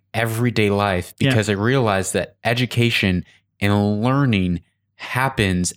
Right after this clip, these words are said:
Speaker 1: as we engage in life together."
Speaker 2: Yeah.
Speaker 1: It's not just in a schoolroom.
Speaker 2: Yeah.
Speaker 1: But it's engaging
Speaker 2: So
Speaker 1: as a family.
Speaker 2: to, to take the sponge idea one step further, it's
Speaker 1: Mm.
Speaker 2: immersion.
Speaker 1: A hundred percent.
Speaker 2: Dunk it in and f-, sponge
Speaker 1: Yeah.
Speaker 2: it up.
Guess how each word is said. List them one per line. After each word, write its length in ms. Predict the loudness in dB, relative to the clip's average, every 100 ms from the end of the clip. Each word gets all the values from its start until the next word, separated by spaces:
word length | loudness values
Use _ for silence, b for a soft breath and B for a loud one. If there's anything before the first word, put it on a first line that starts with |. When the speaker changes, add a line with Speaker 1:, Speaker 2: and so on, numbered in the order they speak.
| -6
Speaker 1:
as 260 | -2 0 0
we 160 | 0
engage 680 | 0 -2 -2 0 2 0 -2
in 240 | -4 -2
life 260 | 0 0 -2
together." 380 | -6 -4 -4 -2
Speaker 2:
Yeah. 140 | -2 -2 _ -4
Speaker 1:
It's 180 | -2 0
not 180 | 0
just 220 | 0 -2 0
in 80 |
a 60 | 0
schoolroom. 720 | 0 0 0 2 2 2 -2 -4
Speaker 2:
Yeah. 220 | 0 0 0 -6 _ _ -2
Speaker 1:
But 160 | 0
it's 400 | 2 0 -2 -6 -10 _ _ _ _ _ _ _ _ _ _ -2
engaging 640 | 0 2 2 2 2 2
Speaker 2:
So 60 | 2
Speaker 1:
as 120 | -2
a 40 |
family. 380 | -4 -2 -2 -4 -4
Speaker 2:
to, 140 | 0 0
to 160 | 0
take 260 | -2 -2 -2
the 100 | -2
sponge 480 | -4 -2 0 2 2
idea 320 | 0 0 0
one 180 | 2 0
step 240 | 0 -2
further, 320 | 0 0 2
it's 160 | 0 2
Speaker 1:
Mm. 60 | 4
Speaker 2:
immersion. 460 | 4 2 -2 -10 -14 _ _ _ _ _
Speaker 1:
A 60 | 0
hundred 240 | 2 0
percent. 240 | 0 -2 0
Speaker 2:
Dunk 220 | 0 2
it 100 | 0
in 300 | 2 0 -4 -4
and 260 | -2 -2
f-, 240 | -2 -8 -12 _
sponge 300 | -14 -4 2
Speaker 1:
Yeah. 100 | 4
Speaker 2:
it 80 | 2
up. 320 | 0 -6 -14